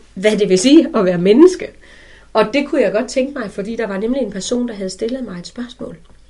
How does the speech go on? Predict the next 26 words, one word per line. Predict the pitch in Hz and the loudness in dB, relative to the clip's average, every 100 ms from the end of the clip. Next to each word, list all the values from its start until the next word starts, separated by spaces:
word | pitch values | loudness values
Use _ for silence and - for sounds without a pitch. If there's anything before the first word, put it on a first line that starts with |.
| - - - _ _ _ - | -20 -20 -20 _ _ _ -16
for | - | -10
nogle | 196 185 | -8 -6
år | 226 - | -6 -8
siden, | - 226 226 254 254 - - _ _ | -8 -6 -6 -6 -10 -20 -20 _ _
og | 202 196 | -14 -6
det | 226 240 | -4 -4
var, | 233 180 170 165 160 - - _ - | -6 -8 -10 -12 -14 -20 -20 _ -14
det | 147 | -10
var | 240 | -10
faktisk | 220 214 254 247 _ - _ _ _ _ - - | -10 -12 -12 -12 _ -20 _ _ _ _ -20 -12
en | 185 | -12
journalist, | 170 185 175 170 254 - - - | -10 -10 -8 -6 -8 -8 -20 -18
som | 196 170 | -16 -16
spurgte | - - 214 285 208 | -16 -10 -10 -10 -12
mig, | 175 180 _ _ _ _ _ - - | -16 -18 _ _ _ _ _ -20 -20
om | - - | -18 -14
jeg | 214 | -12
kunne | 220 196 | -12 -14
svare | - 190 254 | -14 -14 -14
på, | - 214 | -12 -12
hvad | 202 196 | -12 -12
meningen | 185 202 247 226 190 | -12 -10 -10 -10 -12
med | |
livet | 185 208 220 226 | -14 -14 -12 -12
var. | 220 220 - _ _ _ _ - - | -12 -18 -20 _ _ _ _ -20 -16
<laughs> | - | -12